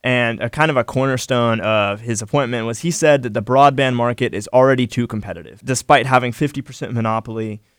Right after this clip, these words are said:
you know, he thought any sort of regulation would be unnecessary at that point in time. And you might also remember him as the face of an opposition to net neutrality.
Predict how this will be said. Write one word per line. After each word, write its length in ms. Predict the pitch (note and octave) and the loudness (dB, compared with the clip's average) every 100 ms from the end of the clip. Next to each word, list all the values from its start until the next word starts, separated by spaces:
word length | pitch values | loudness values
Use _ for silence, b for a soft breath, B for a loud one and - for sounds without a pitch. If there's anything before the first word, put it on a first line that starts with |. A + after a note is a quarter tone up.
| _ _ _ | _ _ _
you 160 | C#3+ C3+ | -2 0
know, 160 | G#2+ G#2+ | 0 0
he 100 | C3+ | 0
thought 300 | C#3+ B2 C3+ | 4 4 4
any 160 | C3+ | 0
sort 180 | B2 C3+ | 0 -2
of 120 | A2+ | 0
regulation 560 | B2 A#2 A#2 A#2 A2 A2+ | 0 0 0 0 -2 -6
would 120 | G#2 | -6
be 80 | A2 | -6
unnecessary 680 | A2 G#2+ G#2+ A2 - G#2+ G#2 | -4 -4 -4 -8 -6 -4 -4
at 100 | G#2 | -6
that 160 | F#2+ | -8
point 220 | - G2 | -10 -12
in 80 | D#2+ | -12
time. 340 | - G2 F#2+ A2 - | -14 -14 -16 -18 0
And 200 | C#3+ D3+ | 2 4
you 60 | D#3+ | 4
might 160 | F3 | 6
also 280 | C#3 D3+ C#3+ | 4 2 0
remember 340 | C3 C3 B2 | -2 -2 -2
him 220 | A#2+ B2 A#2 | -4 -4 -4
as 200 | A2 - | -6 -8
the 140 | G#2 | -8
face 400 | - A2+ A2+ - | -4 -2 -4 -4
of 240 | G#2+ G#2 G#2 | -4 -4 -4
an 60 | |
opposition 580 | A#2+ A2+ G#2+ A2 - A2 | -4 -4 -6 -8 -8 -8
to 100 | A2 | -6
net 160 | G#2+ D#2 | -6 -6
neutrality. 600 | F#2 G#2+ G2+ F#2+ E2+ | -12 -12 -12 -16 -20